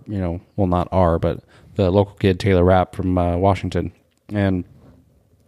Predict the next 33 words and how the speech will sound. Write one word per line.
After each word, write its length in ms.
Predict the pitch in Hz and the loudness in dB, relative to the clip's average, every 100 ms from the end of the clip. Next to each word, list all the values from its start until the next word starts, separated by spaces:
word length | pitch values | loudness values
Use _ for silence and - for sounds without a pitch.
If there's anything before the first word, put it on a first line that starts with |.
| - | 0
watching 280 | 104 95 101 | 2 2 4
him, 280 | 98 95 90 | 4 4 0
you 120 | 104 92 | -2 -2
know, 140 | 87 | 0
a 40 | |
little 200 | 87 90 | 0 0
bit, 220 | 87 87 87 | 0 0 -2
he's 360 | 92 87 - - - _ _ _ _ - | -4 -6 -10 -20 -20 _ _ _ _ -2
definitely, 800 | 92 - 113 110 110 107 101 98 _ _ _ _ _ _ _ _ - | 0 2 0 2 2 2 0 -6 _ _ _ _ _ _ _ _ 0
definitely 340 | 117 139 139 | 0 2 0
someone 420 | 113 123 117 120 | 2 2 4 2
who 140 | 107 110 | 2 0
can 160 | - | 0
fit 300 | 90 - 113 | -4 2 2
on 140 | 104 98 | 4 2
that 180 | 98 90 | 2 0
defense 400 | 98 92 98 92 | -2 0 -2 -2
as 120 | 90 | -6
far 280 | - 95 92 | 0 0 2
as 140 | 90 | -2
just 220 | 98 87 | -4 -4
being 280 | 110 98 90 | -2 0 0
real 160 | 90 87 | -2 0
versatile 500 | 95 87 - 90 87 | 0 -2 -2 -4 -2
and 140 | 87 | -4
everything 420 | 87 90 92 92 | -4 -2 -2 -2
he 100 | 90 | -2
can 120 | 90 90 | -4 -4
do. 140 | 85 | -2
He 160 | 87 87 | -2 -4
can, 320 | 82 80 90 | -6 -6 -4
you 80 | 90 | -2
know, 240 | 80 76 | -2 -4